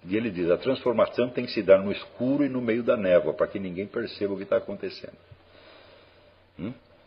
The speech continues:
Então isso quer dizer que houve um processo desse tipo. E evidentemente isso tem literalmente um efeito mágico na cabeça das pessoas. Então, como elas não sabem o que estava acontecendo antes, elas não têm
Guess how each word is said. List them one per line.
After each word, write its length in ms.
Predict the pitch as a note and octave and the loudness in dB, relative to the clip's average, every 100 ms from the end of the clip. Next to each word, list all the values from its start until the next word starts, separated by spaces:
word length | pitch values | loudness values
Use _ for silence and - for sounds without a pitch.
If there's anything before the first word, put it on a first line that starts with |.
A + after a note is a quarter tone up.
| - _ _ G2+ | -20 _ _ -16
Então 240 | G2 G#2 | -4 -2
isso 100 | A2 | 0
quer 100 | A2+ | -4
dizer 160 | F#2 G#2+ | -2 -4
que 120 | - | 0
houve 180 | C3 D3 | 0 0
um 60 | |
processo 500 | D#3+ E3 D3+ C#3 D3 | -2 0 0 2 0
desse 220 | D3 D3+ - | -2 -8 -6
tipo. 300 | A2+ - - - - - - - - - G2 | -8 -8 -14 -20 -20 -20 -20 -20 -20 -12 -2
E 60 | |
evidentemente 680 | A2+ G#2+ A2 - A#2+ B2 - C3+ | -2 0 -4 -2 -2 -2 -4 -2
isso 220 | C#3 F#3 | -2 -4
tem 340 | - B2 D#3 D#3+ - _ _ _ | 0 0 0 -6 -18 _ _ _
literalmente 720 | A2+ D#3 F#3+ D#3+ B2+ A#2 A#2 | -4 -2 2 4 4 2 0
um 100 | D#3 | -2
efeito 420 | D3+ - A#2 A2+ C#3+ | -4 0 0 0 2
mágico 540 | D3 F3+ F#2 E2+ E2 | 6 6 4 -2 -4
na 120 | D#2 | -4
cabeça 380 | - E2 D#2+ E2 | 0 2 0 -4
das 120 | C#2+ | -8
pessoas. 520 | - - - - - - _ - - - - - | -10 -12 -14 -16 -18 -20 _ -20 -20 -20 -20 -12
Então, 360 | E2 F#2+ G#2 - - - - - C#3+ C3+ - - - - - - - | 2 4 4 2 -12 -20 -20 -20 -20 -20 -20 -20 -20 -20 -20 -20 -12
como 180 | - E3 | -6 6
elas 140 | D3+ C3+ | 6 8
não 120 | C#3 | 6
sabem 260 | - A2 | 10 10
o 40 | G2 | 8
que 100 | G#2+ | 0
estava 320 | F#2 F#2+ F2+ | 6 8 8
acontecendo 600 | - F#2 - F#2 E2+ F#2 | 6 2 -4 -4 -4 0
antes, 500 | - C#3 C4+ F3+ - - | 6 6 6 -6 -12 -2
elas 200 | F2+ F#2 | 0 0
não 120 | B3+ | -6
têm 320 | B3+ F#2+ G#2+ | 0 0 0